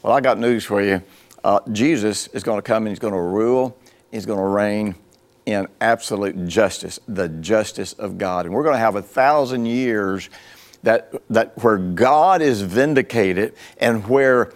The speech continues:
we can look at the world and say, "You know what? If we'd trusted God all along, this is the way planet Earth could have always been." There didn't have to be diseases. There didn't have to be wars.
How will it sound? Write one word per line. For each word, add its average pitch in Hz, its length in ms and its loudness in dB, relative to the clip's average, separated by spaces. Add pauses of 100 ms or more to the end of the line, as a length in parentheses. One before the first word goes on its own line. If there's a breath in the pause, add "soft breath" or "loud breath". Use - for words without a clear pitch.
we 120 240 2
can 113 300 0
look 151 260 2
at 127 120 0
the 113 100 4
world 123 640 4
and 107 100 -2
say, 104 420 2
"You 123 80 0
know 135 120 2
what? 156 300 2
If 101 100 -8
we'd 107 180 2
trusted - 460 0
God 127 240 4
all 135 280 2
along, 147 380 -2 (220)
this 123 220 0
is 107 120 -2
the 101 100 2
way 107 200 6
planet 131 480 2
Earth 107 320 0 (160)
could 127 420 4
have 110 480 2
always 113 880 2
been." 95 520 0 (300 loud breath)
There 98 100 0
didn't 110 180 2
have 147 260 0
to 131 100 0
be 113 180 0
diseases. 95 640 -4
There 104 100 0
didn't 101 200 -2
have 135 320 -2
to 135 80 -2
be 104 180 -2
wars. 95 500 -2